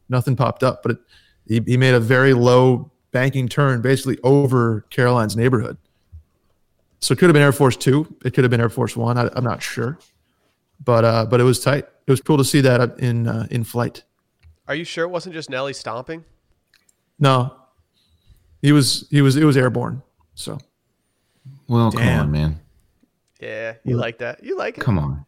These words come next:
Speaker 2: I saw Dave. Dave gave me a little nod.
Speaker 1: Is it stomping or
Speaker 4: pairs.
Speaker 1: stunting in his Air Force?
Speaker 2: I did a, I did a, uh, I did a Chainsmokers reference in the mail-in the other day, and Dylan and Sally just, like, gave me nothing.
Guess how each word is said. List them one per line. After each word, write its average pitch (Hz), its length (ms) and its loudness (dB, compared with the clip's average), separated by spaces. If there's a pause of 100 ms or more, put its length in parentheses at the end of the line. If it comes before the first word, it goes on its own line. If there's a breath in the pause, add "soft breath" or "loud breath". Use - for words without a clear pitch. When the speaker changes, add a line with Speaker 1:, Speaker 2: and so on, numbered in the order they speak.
(120)
Speaker 2:
I 165 80 -6
saw 277 180 -10
Dave. 135 360 -12
Dave 175 200 -6
gave 214 180 -4
me 165 80 -10
a 143 60 -10
little 143 180 -10
nod. 107 260 -12 (1120)
Speaker 1:
Is 160 120 2
it 196 120 -4
stomping - 480 2
or - 20 6
Speaker 4:
pairs. 107 260 0
Speaker 1:
stunting 165 480 -4
in 113 80 -8
his 113 120 -6
Air 98 100 -4
Force? 82 260 -6
Speaker 2:
I 175 140 2
did 220 220 -2
a, 139 220 -2
I 175 120 -2
did 208 220 0
a, 151 200 -2
uh, 120 220 -2
I 165 120 -4
did 220 140 -10
a 165 40 -14
Chainsmokers 131 640 -12
reference 123 320 -10
in 131 60 -16
the 113 60 -14
mail-in 127 340 -10
the 107 80 -10
other 101 160 -10
day, 90 160 -12
and 98 120 -16
Dylan 127 240 -12
and 110 280 -18
Sally 117 340 -10
just, 73 220 -20
like, 101 140 -16
gave 110 140 -16
me 107 80 -18
nothing. 104 440 -18